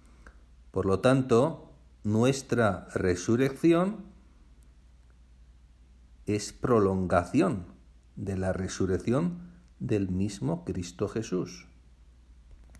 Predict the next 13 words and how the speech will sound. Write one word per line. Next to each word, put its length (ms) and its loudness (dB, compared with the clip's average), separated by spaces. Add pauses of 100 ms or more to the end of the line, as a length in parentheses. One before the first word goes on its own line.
(440)
Sabemos 920 2 (760)
que 200 -6
Cristo 840 0 (100)
ha 200 4
resucitado 1120 0
de 180 -2
la 120 -2
muerte 540 0 (1400)
con 260 0
un 220 2 (160)
cuerpo 720 2 (160)
glorioso, 1000 0 (480)
divinizado, 1300 2